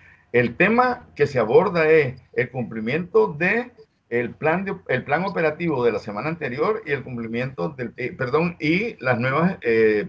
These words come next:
eh, digamos, orientaciones sobre el plan operativo de la semana que, que, que está comenzando ese lunes. Es posible que en, en la reunión de este próximo lunes, eh, se aborde el tema y quede relegado un poco el tema de la, de, de las operaciones o del plan operativo de esta semana.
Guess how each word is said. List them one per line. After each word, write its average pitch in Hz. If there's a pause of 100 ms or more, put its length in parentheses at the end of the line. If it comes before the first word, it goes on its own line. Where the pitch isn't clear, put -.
eh, 98
digamos, 120
orientaciones 139
sobre 143
el 110
plan 151 (180)
operativo 131
de 135
la 117
semana 113
que, 104
que, -
que -
está -
comenzando 107
ese 104
lunes. 117 (640)
Es 156
posible 156
que 139
en, 113
en 107
la 107
reunión 110
de 151
este 110
próximo 165
lunes, 104 (460)
eh, 113
se -
aborde 143
el 113
tema 120 (440)
y 135
quede 160
relegado 160
un 180
poco 147
el 151
tema 135
de 123
la, 131
de, 104
de 98
las 107
operaciones 120
o 156
del 113
plan 117
operativo 139
de 110
esta 110
semana. 107